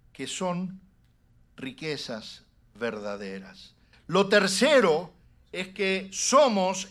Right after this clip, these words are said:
herederos de una gran herencia. Somos herederos de una riqueza inimaginable que nunca se desvanecerá. Por ahí todavía no la cobraste, pero sos heredero.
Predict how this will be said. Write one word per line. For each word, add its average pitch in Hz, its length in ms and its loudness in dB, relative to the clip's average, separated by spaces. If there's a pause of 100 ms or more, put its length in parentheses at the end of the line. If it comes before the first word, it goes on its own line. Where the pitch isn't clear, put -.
herederos 185 920 4
de 180 160 -2
una 247 420 0
gran 240 600 0
herencia. 190 840 2 (300)
Somos 254 560 0
herederos 202 720 2
de 226 60 -2
una 233 200 2
riqueza 196 760 -2
inimaginable 226 1120 -2 (260)
que 220 140 2
nunca 226 520 -4
se 196 180 -2
desvanecerá. 185 1000 0 (500)
Por 214 180 2
ahí 254 220 4
todavía 240 500 4
no 233 140 4
la 220 180 4
cobraste, 208 600 6
pero 202 220 2
sos 269 300 8
heredero. 247 760 8